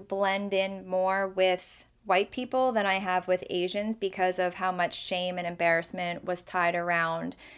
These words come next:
that part of my identity. And just speaking, just kind of giving, like, a brief overview of what my life has been like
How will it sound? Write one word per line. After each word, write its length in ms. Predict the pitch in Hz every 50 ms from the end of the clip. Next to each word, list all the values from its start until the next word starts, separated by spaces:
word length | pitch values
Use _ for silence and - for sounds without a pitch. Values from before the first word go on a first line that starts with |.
| - - _
that 200 | 196 190 - -
part 200 | - 190 190 190
of 100 | 185 190
my 220 | 185 180 180 175
identity. 640 | 170 170 170 180 175 180 - - - - - - - - - - - - _ _
And 560 | - 196 196 190 185 185 185 185 185 185 - - - - _ _ _ _ _ _ _ _ _ _ _ _ - - _ _ _ _ _ _ _ _ _ _ -
just 220 | - 220 208 -
speaking, 680 | - - 240 233 220 - 226 208 202 196 196 196 202 196 202
just 280 | - 202 202 - -
kind 180 | - 220 208 202
of 140 | 202 196 -
giving, 240 | 202 190 190 190 185
like, 160 | 185 180 185
a 40 | 180
brief 360 | 180 - 190 190 190 185 - -
overview 520 | 185 185 185 190 196 190 202 196 185 180
of 260 | 180 175 175 175 -
what 180 | 185 180 - -
my 580 | 185 180 180 180 175 175 175 175 175 180 180 - _ _ _ _ _ -
life 320 | - - 196 180 185 190
has 200 | 202 190 180 175
been 400 | - _ - 190 190 202 202 190
like 480 | 180 165 160 160 156 170 - - -